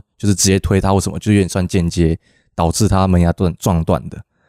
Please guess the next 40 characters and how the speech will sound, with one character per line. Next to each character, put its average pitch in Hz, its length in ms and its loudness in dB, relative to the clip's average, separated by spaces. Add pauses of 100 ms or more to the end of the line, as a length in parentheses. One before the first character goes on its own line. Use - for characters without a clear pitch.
(120)
啊， 98 100 -2
结 104 120 0
果 98 160 2
我 101 60 -2
们 98 100 4
全 101 180 2
部 113 80 4
人 104 100 2
都 107 100 2
出 113 180 0
去 107 80 2
看 110 160 0
那 107 60 0
个 104 60 2
女 87 80 2
生 90 120 2
到 95 140 2
底 87 60 2
发 87 140 -2
生 87 80 0
什 85 60 -2
么 - 80 -6
事 82 220 0
情 - 260 -4
之 85 200 2
后， 82 200 0 (360)
那 120 80 4
个 110 80 4
男 95 140 2
生 101 180 2
跑 85 120 -2
到 95 320 2
房 92 220 2
间 95 160 4
里 - 40 2
面 - 120 4
去 104 100 4
睡 98 240 2
觉 82 280 0
了。 - 220 -2